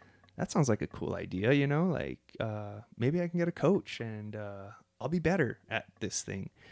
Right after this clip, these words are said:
Uh, I didn't end up getting a coach, but I ended up downloading this program, and, and I'm following it to a T. It's given me structure. It's giving me something to look forward to. It's given me,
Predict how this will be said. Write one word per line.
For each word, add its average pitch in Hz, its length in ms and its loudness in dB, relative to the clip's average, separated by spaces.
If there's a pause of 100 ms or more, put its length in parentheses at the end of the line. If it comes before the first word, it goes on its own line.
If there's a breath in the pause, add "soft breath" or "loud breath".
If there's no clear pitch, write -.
(340 soft breath)
Uh, 113 280 4
I 208 120 10
didn't 180 140 10
end 131 100 8
up 120 100 2
getting 113 260 8
a 107 40 2
coach, 139 400 6
but 127 100 4
I 120 40 6
ended 131 180 4
up 131 100 0
downloading 120 400 4
this 113 140 -2
program, 127 580 2
and, 107 400 2
and 113 100 4
I'm 110 80 6
following 110 520 4
it 123 160 4
to 123 180 -2
a 120 80 2
T. 110 420 2
It's - 200 0
given 120 260 0
me 113 60 2
structure. 120 720 4
It's - 180 0
giving 113 300 -2
me 117 40 2
something 117 440 0
to - 100 -6
look 113 220 -2
forward 110 380 4
to. 123 180 -2
It's 117 160 -4
given 113 420 -2
me, 113 360 2